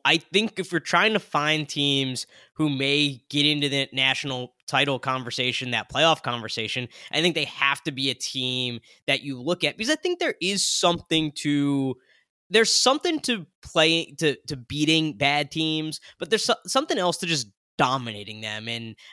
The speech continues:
I, I, I admire the dominance in yesterday's win, because this is an Oklahoma team that last year Nebraska came to Norman and they struggled with them. And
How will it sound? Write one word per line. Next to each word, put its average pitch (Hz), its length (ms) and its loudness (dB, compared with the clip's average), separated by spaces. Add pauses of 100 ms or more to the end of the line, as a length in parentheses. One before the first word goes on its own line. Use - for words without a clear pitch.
(140)
I, 170 200 4
I, 170 280 4
I 185 200 6
admire 160 920 4
the 147 100 -4
dominance 135 720 -2
in 143 120 -2
yesterday's 131 680 0
win, 110 500 -4
because 139 160 -6
this 202 140 -4
is 277 100 -6
an 277 140 0
Oklahoma 175 460 0
team 139 260 -2
that 127 160 -4
last 160 340 -4
year 143 240 2 (640)
Nebraska 185 460 0
came 220 480 0
to 220 200 0
Norman 139 720 4 (260)
and 165 140 0
they 170 100 4
struggled 240 460 6
with 135 140 -2
them. 120 340 -2 (380)
And 165 500 2